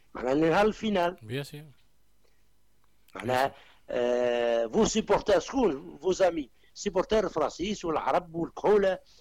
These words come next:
Speaker 1: الماليان وكخير، خاطر فما ملاعبية. يعني أنا ح-، لخصتها هاك الحفلة اللي شفتوها أنتم، هاك الفيستيفيتي وفرحة الفرنس-، الشعب الفرنساوي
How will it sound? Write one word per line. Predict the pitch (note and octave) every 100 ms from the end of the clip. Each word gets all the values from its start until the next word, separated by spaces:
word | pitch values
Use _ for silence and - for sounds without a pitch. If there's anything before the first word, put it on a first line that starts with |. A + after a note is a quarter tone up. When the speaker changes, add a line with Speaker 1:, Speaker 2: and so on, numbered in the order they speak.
| _
Speaker 1:
الماليان | B2+ C3 C3+ C3 E3 F#3+
وكخير، | D#3+ - - E3 C#3+ - _
خاطر | A2+ A2+
فما | D3+ F3+
ملاعبية. | G#3 G3 G3+ F#3 D3 _ _ -
يعني | D#3+ F#3
أنا | F#3+
ح-، | - - - D#3
لخصتها | D#3+ A3 - - C3+ - _
هاك | E3+ E3
الحفلة | D#3 G3 F#3+
اللي | D3
شفتوها | - - E3+
أنتم، | F3 E3+ C3
هاك | C3
الفيستيفيتي | - - - C#3 C3+ F3+
وفرحة | C3 A2 D3+ - -
الفرنس-، | A2+ C3
الشعب | B2 D3+ B2+
الفرنساوي | A#2+ C3 A#2 E3+ C3